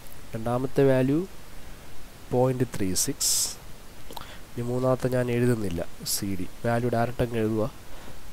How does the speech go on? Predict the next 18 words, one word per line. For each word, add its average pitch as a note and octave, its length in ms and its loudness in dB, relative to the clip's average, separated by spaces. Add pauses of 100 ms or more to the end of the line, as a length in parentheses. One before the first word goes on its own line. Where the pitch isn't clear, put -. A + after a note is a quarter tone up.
(180)
പോയിന്റ് A#2+ 460 2 (320)
ഫോർ G#2+ 240 0 (100)
ഫോർ. F2+ 160 -2 (140)
ഇനി C#3 220 4
ആലോചിക്കണം C#3 380 4 (140)
compression B2+ 480 2
ഏതാണ്. F#2+ 220 0 (160)
ഇത് C3 160 2
രണ്ട് C#3 220 2
elongation C3+ 440 2
ആണ്, G2+ 120 -4
അപ്പോൾ B2 200 -2
positive. G#2 400 0 (720)
ഇത് C3+ 100 8 (200)
compression C3 400 4
ആണ്, A2 140 0
അപ്പോൾ A#2+ 160 0
നെഗറ്റീവ്. G#2+ 360 0